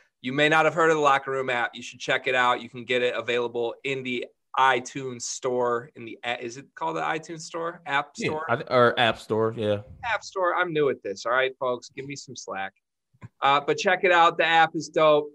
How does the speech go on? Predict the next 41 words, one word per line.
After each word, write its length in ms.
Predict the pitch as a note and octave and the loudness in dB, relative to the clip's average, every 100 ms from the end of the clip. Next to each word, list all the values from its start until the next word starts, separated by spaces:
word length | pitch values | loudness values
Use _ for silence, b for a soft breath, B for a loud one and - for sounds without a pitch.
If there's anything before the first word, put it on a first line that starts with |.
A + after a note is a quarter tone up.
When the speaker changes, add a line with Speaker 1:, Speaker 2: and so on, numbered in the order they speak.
| _ _ - | _ _ -2
Speaker 1:
I've 160 | C#3 C#3 | -2 0
been 120 | D3 | -2
connected 480 | D3 C#3+ C#3 C3+ C3+ | -2 -2 -2 -2 0
with 140 | C3+ | 2
athletes, 760 | C3 C3 C3 C#3 C3 C3 - - _ | 4 2 0 -2 -2 -4 -10 -12 _
uh, 420 | B2 A#2+ A#2 A2+ B2 _ _ _ | -2 0 0 -2 -6 _ _ _
from 200 | A#2+ A2+ | -6 -6
all 200 | A#2 B2+ | -4 -4
sorts 320 | B2 C#3 C#3 | -2 -6 -6
of 80 | A#2+ | -8
different 240 | A#2+ A2+ - | -12 -12 -16
sports, 400 | - A#2 A2+ A#2 | -6 -4 -4 -8
and 80 | |
I 40 | A2+ | -8
met 160 | A#2 | -6
a 40 | A#2 | -6
ton 220 | A#2+ B2 | -6 -8
of 100 | A#2 | -6
different 260 | A#2 A#2 G#2 | -10 -12 -14
cool 160 | A#2 | -12
people 380 | A2 A2 A2 A2 | -12 -14 -12 -10
on 160 | G#2+ G#2+ | -10 -10
there. 300 | G#2 G2+ G2+ | -10 -12 -14
So 280 | - G#2 G2+ | -10 -8 -8
if 200 | A2+ G#2+ | -10 -10
you're 100 | G#2 | -12
a 40 | |
sports 340 | - C#3+ C#3+ - | -8 -2 -2 -2
fan, 280 | D3 D3 D3 | -2 -2 -4
if 120 | A#2+ | -14
you 80 | A2+ | -6
like 220 | A#2+ C3 C3 _ | -2 -2 -4 _
our 180 | B2+ C3+ | 0 0
podcast, 680 | C3+ C3+ C3 C#3 C3+ C3 _ | 2 -4 -2 -2 -4 -4 _
I'm 100 | B2+ | -20
sure 180 | A2+ B2 | -10 -6
you 140 | A#2+ A#2+ | -6 -4
will 120 | A#2 | -4
love 180 | A2+ A2+ | -4 -4
the 140 | - - | -10 -6
app. 240 | A#2 A#2 | -4 -4